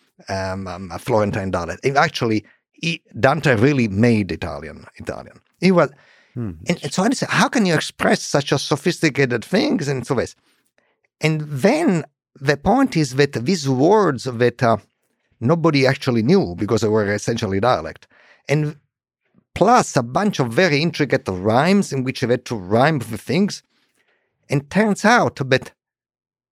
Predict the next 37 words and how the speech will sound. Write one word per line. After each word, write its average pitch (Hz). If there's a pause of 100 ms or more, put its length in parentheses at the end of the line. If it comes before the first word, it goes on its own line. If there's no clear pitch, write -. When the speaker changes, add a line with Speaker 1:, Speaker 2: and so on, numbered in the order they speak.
(680)
Speaker 1:
by 139
getting 165
meaning 180
from 139
the 117
things 147
that 139
you 131
rhyme, 113 (100)
you 147
essentially 131 (300)
guess 135
what 113
the 101
word 101
means, 131 (160)
Speaker 2:
<laughs> -
Speaker 1:
and 95
you 143
invent 120
ta-, 139
Italian, 139
and 123
you 131
communicate 127 (520)
by 107
almost 120
osmosis 104
what 101
you 95
want. - (240)
Speaker 2:
Yeah. 95
Speaker 1:
It's 123
a 107
miracle 117
of 92
communication. 87